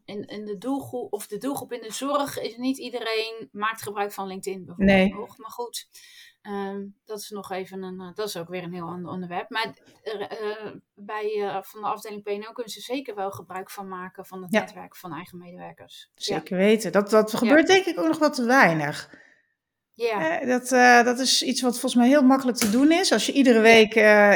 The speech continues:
Speaker 2: iemand daar iets laat zeggen, die dat wil
Speaker 1: Ja.
Speaker 2: natuurlijk, hè. En, eh,
Speaker 1: Ja.
Speaker 2: nou ja, als iemand dat wil, dan is iemand ook gewoon reuze enthousiast om daar te werken. Dus dat
Speaker 1: Ja.
Speaker 2: is, eh, meteen win-win.
Speaker 1: Ja.
Speaker 2: <laughs>
Speaker 1: Ja.
Speaker 2: Ja.
Speaker 1: Ja, en, maar w-,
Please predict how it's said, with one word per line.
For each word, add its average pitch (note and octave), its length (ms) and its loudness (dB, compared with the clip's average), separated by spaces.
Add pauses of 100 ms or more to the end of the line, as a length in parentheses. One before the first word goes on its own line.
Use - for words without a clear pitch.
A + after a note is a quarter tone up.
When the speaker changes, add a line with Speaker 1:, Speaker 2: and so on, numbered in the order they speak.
Speaker 2:
iemand A3 480 4
daar G#3 200 4
iets B3 160 0
laat G3 240 4
zeggen, D4 480 4 (460)
die A3 200 4
dat F#3 200 6
wil F#3 240 6
Speaker 1:
Ja. C#4+ 60 6
Speaker 2:
natuurlijk, C#4+ 500 6
hè. A#3+ 200 4
En, F#3+ 280 2
eh, F#3 140 2
Speaker 1:
Ja. F#3 300 2 (360)
Speaker 2:
nou D#3+ 160 0
ja, D3+ 60 4
als - 160 0
iemand G3 180 2
dat F#3 140 -4
wil, G3 180 4
dan F#3 120 2
is F#3 100 2
iemand F3+ 200 0
ook F3 100 -6
gewoon F3 220 2
reuze G#3 300 6
enthousiast G3+ 440 -4
om G3+ 60 0
daar F3 120 2
te F3 120 -6
werken. F#3 320 2
Dus G#3 140 -4
dat G#3+ 180 -4
Speaker 1:
Ja. A#3+ 60 2
Speaker 2:
is, A3+ 200 0
eh, G#3 340 6
meteen G3+ 340 6
win-win. G#3 380 8 (220)
Speaker 1:
Ja. A3+ 180 4
Speaker 2:
<laughs> - 140 -16
Speaker 1:
Ja. C4+ 260 2
Speaker 2:
Ja. - 260 2 (300)
Speaker 1:
Ja, C#4 220 2
en, C#4 320 -4
maar C4+ 400 -6
w-, G3+ 160 -16